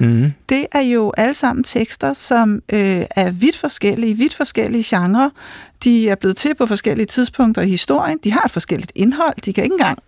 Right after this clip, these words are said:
Speaker 2: altså, bare sådan harmoniseres.
Speaker 1: Mhm.
Speaker 2: Men de gælder som den danske folkekirkes bekendelsesskrifter, fordi nogen på et tidspunkt, og i Danmark, der var det, øh, kongen <laughs> bag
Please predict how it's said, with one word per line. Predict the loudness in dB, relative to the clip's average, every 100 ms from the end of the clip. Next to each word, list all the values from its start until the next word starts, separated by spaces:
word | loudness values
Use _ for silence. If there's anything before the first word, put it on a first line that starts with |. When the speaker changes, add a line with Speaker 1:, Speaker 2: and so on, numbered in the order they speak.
| _
Speaker 2:
altså, | 0 0 -2
bare | 0 0
sådan | 0 -2 -2
harmoniseres. | 0 2 4 4 2 2 0 -2 -6 0
Speaker 1:
Mhm. | 2 2 -2 -10 -2
Speaker 2:
Men | 2 4 2 0 -2
de | 0 -2 -6 -2
gælder | 0 0 -2 -6 -10 -20 _
som | 0 2
den | 4
danske | 2 -2 -4
folkekirkes | -2 -2 -2 -4 -2 0 -2
bekendelsesskrifter, | -2 -2 -2 -2 -2 -4 -4 -2 -2 0 -2 -2 -16 -20 _ _
fordi | -14 -10 0 0 2 -2 -2 -12 _ _ _
nogen | 2 4 2
på | 0
et | -2
tidspunkt, | -2 -2 0 -2 0
og | -2
i | 0
Danmark, | 0 2 2 -2
der | -2
var | -2
det, | -2 -4 -8 _ -6
øh, | -4 -6 -8 -12 _ _ -20 -12 -12
kongen | -2 2 4 2 0 0
<laughs> | -4 -2
bag | 2 4 2